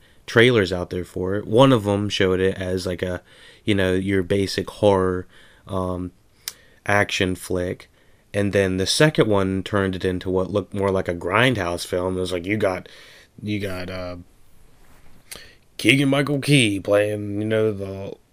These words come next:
loud, funny guy. You got Boyd Holbrook playing Quinn McKenna. You got Trevante Rhodes playing Nebraska.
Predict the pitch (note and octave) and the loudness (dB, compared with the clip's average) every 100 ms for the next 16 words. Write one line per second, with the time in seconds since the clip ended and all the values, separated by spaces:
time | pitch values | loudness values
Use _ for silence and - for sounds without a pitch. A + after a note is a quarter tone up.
0 | _ B2 D3 C#3 C3+ D#3 B2 G2 F#2 F#2 | _ 6 8 8 8 6 6 2 -4 -8
1 | G2 G2+ G2 G#2+ G#2+ G#2+ - - - - | -8 -10 -2 2 4 2 -2 -16 -20 -20
2 | _ _ _ _ _ _ - C#3+ E3 D#3 | _ _ _ _ _ _ 6 12 12 12
3 | C3+ D#3 A#2 G2+ F#2+ G#2+ - _ _ A2+ | 12 10 10 2 -10 -14 -20 _ _ 2
4 | A2 G2+ F#2 D3 E3 E3+ D#3+ D3 E3 A#2+ | 2 2 6 8 10 8 4 6 6 6
5 | F2+ F2+ F#2 G#2+ G2+ G2 A2 A2+ D3 D#3+ | 2 -6 -4 -2 -2 0 0 6 6 6
6 | E3 D#3+ D3+ D3 A2 G2 - G2 G2 F#2+ | 2 4 6 8 6 0 -4 -2 0 -2
7 | G2+ C#3 B2+ G#2+ - | 2 6 6 4 -2